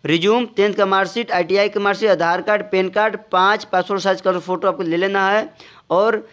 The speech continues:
टेंथ का मार्कशीट, आईटीआई का मार्कशीट, आधार कार्ड, पैन कार्ड, ये आपको ओरिजिनल और इसका फोटोकॉपी ले लेना है। और आईटीआई कैंपस डेट आप देख सकते हैं बारह सात टाइम नौ बजे। आईटीआई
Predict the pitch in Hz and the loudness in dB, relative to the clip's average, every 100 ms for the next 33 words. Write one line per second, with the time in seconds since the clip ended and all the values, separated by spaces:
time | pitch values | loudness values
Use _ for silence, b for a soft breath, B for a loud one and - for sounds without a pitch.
0 | _ - 190 202 196 185 180 208 190 196 | _ -2 -2 0 0 0 0 0 0 0
1 | 202 190 185 185 196 165 180 190 190 185 | -2 0 -2 0 -2 0 0 0 -2 0
2 | 208 196 147 - B _ 190 196 185 208 | -2 0 -2 -4 B _ 0 0 0 -4
3 | - 175 180 202 226 - 190 185 190 - | -2 0 2 0 0 0 0 0 -4 -2
4 | 180 208 196 208 208 175 185 190 202 202 | -2 -2 -2 0 -2 0 -2 -2 0 0
5 | 226 226 b b b _ 170 202 214 - | 0 -4 b b b _ 0 0 -2 -8
6 | _ _ _ _ _ _ _ _ _ _ | _ _ _ _ _ _ _ _ _ _
7 | _ _ _ _ - 165 170 208 214 214 | _ _ _ _ -6 -6 0 0 0 -2
8 | 196 190 214 190 170 196 196 165 196 208 | -2 0 -2 -2 -4 -2 -2 -2 -2 -2
9 | 202 202 170 170 185 196 196 196 190 - | -2 -2 0 2 2 0 0 -2 -2 -2
10 | 190 196 185 196 196 208 226 - B B | -2 0 0 0 2 2 2 -2 B B
11 | _ _ _ _ _ 151 160 185 202 208 | _ _ _ _ _ -4 -2 0 2 4
12 | 220 | 2